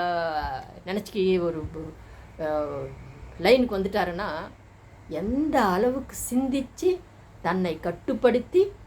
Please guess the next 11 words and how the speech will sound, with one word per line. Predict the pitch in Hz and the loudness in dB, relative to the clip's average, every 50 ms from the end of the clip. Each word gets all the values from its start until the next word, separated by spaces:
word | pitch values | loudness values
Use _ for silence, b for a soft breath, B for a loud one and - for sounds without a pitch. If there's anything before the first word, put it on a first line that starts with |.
| - - | -12 -6
தன் | - 185 180 175 | -4 -2 -2 -2
உணர்வுகளை | 170 165 180 175 220 233 247 233 240 214 220 202 202 196 180 175 170 | -2 -2 0 2 2 2 2 2 2 2 2 2 4 2 2 2 2
எல்லாம் | 175 170 190 196 208 196 165 147 | 0 2 2 2 2 2 0 -2
அடக்கி | 139 147 - 185 226 233 - - - 277 302 302 - - - - - - - - - 202 180 | -4 -4 -2 -2 -4 -4 -4 -8 -8 -8 -8 -8 -10 -18 -20 -20 -20 -20 -20 -12 -4 0 0
எ-, | 196 196 - - - - - | 0 0 0 -12 -18 -10 -4
அதை | - 202 233 294 285 | -2 2 2 4 4
ஒரு | 277 277 262 247 | 4 4 4 2
சர்வ | - - - 285 330 359 359 392 392 | 0 2 2 2 4 4 4 4 4
சாதாரண | 330 - - 294 320 370 370 370 370 370 330 349 370 339 | 2 4 4 6 6 8 8 6 4 4 4 4 4 4
மனுஷன் | 294 233 226 262 311 320 370 330 277 | 2 2 0 0 0 0 0 0 4
வாழ்க்கைன்னா | 269 269 269 269 269 269 262 254 277 | 4 4 4 4 2 -2 -2 0 0